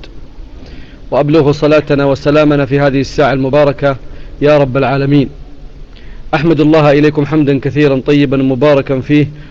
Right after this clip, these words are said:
وأصلي وأسلم على سيدنا محمد وعلى آله وصحبه وسلم تسليما كثيرا. أما بعد،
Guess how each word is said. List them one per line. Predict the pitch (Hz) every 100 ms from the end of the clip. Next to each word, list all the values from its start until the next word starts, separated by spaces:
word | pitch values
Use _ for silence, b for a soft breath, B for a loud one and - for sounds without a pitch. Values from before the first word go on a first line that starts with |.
| B -
وأصلي | 135 139 156 147 143
وأسلم | 135 127 156 147 143
على | 131 139
سيدنا | 131 147 143 135 135
محمد | 127 147 151 135
وعلى | 135 123 143 151 147
آله | 135 135
وصحبه | 127 - 127 127 147
وسلم | 131 127 151 139 127
تسليما | 120 120 143 151 160 151
كثيرا. | 123 131 107 - - - B B B B B -
أما | 156 156
بعد، | 147 147 127